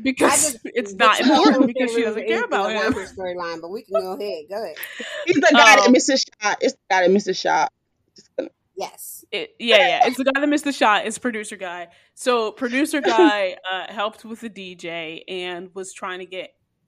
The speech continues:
Speaker 1: get a collaboration going with Kitty. What's her name? Anyway, whatever the girl's artist name is
Speaker 2: Yeah.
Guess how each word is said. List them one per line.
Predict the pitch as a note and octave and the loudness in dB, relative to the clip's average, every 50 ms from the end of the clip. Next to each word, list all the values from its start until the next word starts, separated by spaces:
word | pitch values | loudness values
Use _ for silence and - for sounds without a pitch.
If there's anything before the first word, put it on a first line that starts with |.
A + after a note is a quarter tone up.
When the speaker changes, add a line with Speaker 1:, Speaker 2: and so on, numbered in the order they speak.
| _ _ _ _ - - - _ - - F#3 F#3+ | _ _ _ _ -20 -20 -20 _ -20 -20 -18 -12
Speaker 1:
get | - F#3+ F3+ | -12 -12 -12
a | F#3 | -12
collaboration | F#3 - G3 F3+ F3 E3+ F3 F3 F3 E3+ F#3 F#3 - F#3 F3+ | -12 -10 -8 -8 -8 -10 -10 -14 -14 -14 -14 -16 -16 -16 -14
going | F3 E3 E3 D#3+ E3 D#3+ D#3+ | -14 -12 -12 -12 -12 -14 -14
with | D#3+ F3 F3 E3+ _ _ _ _ _ | -14 -16 -16 -20 _ _ _ _ _
Kitty. | - - G3 G3 G3 G3+ G3+ G3 _ _ | -12 -10 -10 -10 -12 -16 -18 -20 _ _
What's | - F#3 - - | -20 -18 -16 -14
her | F3+ | -12
name? | F#3+ F3+ F3 F3 | -12 -12 -12 -12
Anyway, | - E3+ - - - _ _ _ _ _ | -12 -14 -16 -16 -20 _ _ _ _ _
whatever | - A3 A3 A3+ A#3 A#3 A#3 A#3 | -6 -2 2 2 2 2 0 -2
the | A3+ G#3+ G3+ G3+ F#3+ F3 F#3 - | -2 -2 -4 -4 -6 -8 -10 -8
girl's | - F3+ F#3 F3+ F3 F3+ F#3 F#3 - | -6 -4 -2 -2 -4 -6 -8 -10 -8
artist | F3+ F3+ F3 F3+ F#3+ F3+ - G3 | -6 -6 -6 -6 -8 -10 -10 -12
name | F3+ E3+ E3+ F3 E3+ - - | -10 -10 -10 -10 -10 -12 -14
is | - F3 F3 F3 E3+ E3+ F3 F3+ | -14 -14 -12 -12 -12 -14 -14 -12
Speaker 2:
Yeah. | F3 | -12